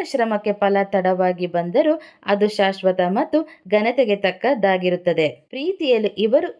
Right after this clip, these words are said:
ನಿಷ್ಠಾವಂತರಾಗಿದ್ದು ತಮ್ಮ ಸಂಗಾತಿಯ ಕನಸುಗಳನ್ನು ಪೂರೈಸಲು ಶ್ರಮಿಸುತ್ತಾರೆ. ಕುಟುಂಬದಲ್ಲಿ ಇವರನ್ನು ಸಂಪತ್ತಿನ ದೇವರು ಎಂದು ಕರೆಯಲಾಗುತ್ತದೆ. ಒಟ್ಟಿನಲ್ಲಿ ಎಸ್ ಅಕ್ಷರದವರು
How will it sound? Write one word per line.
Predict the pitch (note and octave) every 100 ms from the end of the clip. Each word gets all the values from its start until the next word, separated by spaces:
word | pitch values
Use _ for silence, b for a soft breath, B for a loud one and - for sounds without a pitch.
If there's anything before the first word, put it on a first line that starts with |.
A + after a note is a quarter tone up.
| G3
ನಿಷ್ಠಾವಂತರಾಗಿದ್ದು | G#3 - G#3+ F#3+ F#3+ F#3+ F#3 F3+ F3+ F4 C#4+ E4 B B -
ತಮ್ಮ | G#3+ G#3
ಸಂಗಾತಿಯ | G#3 G3 F#3+ G#3+ D4+ D4
ಕನಸುಗಳನ್ನು | C#4 G#3+ G3+ G3+ F#3+ F#3+ F#3
ಪೂರೈಸಲು | F#3 F#3 F3+ F3 F3 C#4+
ಶ್ರಮಿಸುತ್ತಾರೆ. | D#4 C#4 B3 A#3 G3 F#3+ F#3 E3+ D3 - B B
ಕುಟುಂಬದಲ್ಲಿ | - B3+ F#4 E4 A3 G#3+ G3
ಇವರನ್ನು | - F#3+ G3+ D4+ C#4 D4 B
ಸಂಪತ್ತಿನ | - A#3 A#3 D#4+ F4+ D4 A3+ G3+
ದೇವರು | F#3 F#3 F#3 F3
ಎಂದು | F3 C#4+ D4
ಕರೆಯಲಾಗುತ್ತದೆ. | D4 A3 G#3 F#3+ F3+ F3 F3 D#3+ C#3+ C3 -
ಒಟ್ಟಿನಲ್ಲಿ | G#3+ - G3 G3+ C4 B3 G3
ಎಸ್ | A#3+ - G3+
ಅಕ್ಷರದವರು | G3+ G#3+ G3 F#3 F#3+ G3 D4+